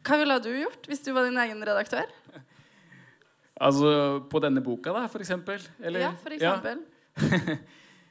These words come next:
Speaker 2: Ja,
Speaker 1: Går du for
Speaker 2: eh,
Speaker 1: klemmen, eller?
Speaker 2: Klem, <laughs> ja. Uff, det var et veldig vanskelig spørsmål, da. Eh, nei, det var jo det jeg sa i stad, da, om å liksom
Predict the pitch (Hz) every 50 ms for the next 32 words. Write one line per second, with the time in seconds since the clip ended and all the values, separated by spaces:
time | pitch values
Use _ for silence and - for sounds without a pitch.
0 | _ _ - 139 151 160 170 180 196 196 202 196 202 - - - 208 214 226 220
1 | 208 220 240 233 - 254 226 220 214 208 208 220 233 233 233 214 233 233 233 294
2 | 247 - - - - _ - - 185 160 - - - 165 131 160 175 165 131 -
3 | - - 165 - - 156 - - - _ _ _ _ - 180 190 - - - 208
4 | - - - - 135 131 - - - 127 135 147 156 151 135 127 123 120 123 120
5 | - - 123 - - 123 - - 135 143 156 147 - - - _ _ _ _ _
6 | _ - 143 147 147 147 143 143 143 139 139 139 135 135 131 127 127 127 123 123
7 | 123 117 120 - 53 50 53 52 - - - - 110 110 123 151 156 180 185 165
8 | 143 151 - - 143 127 127 143 139 - - 120 123 139 147 151 139 135 135 131
9 | 127 123 - 127 120 117 117 117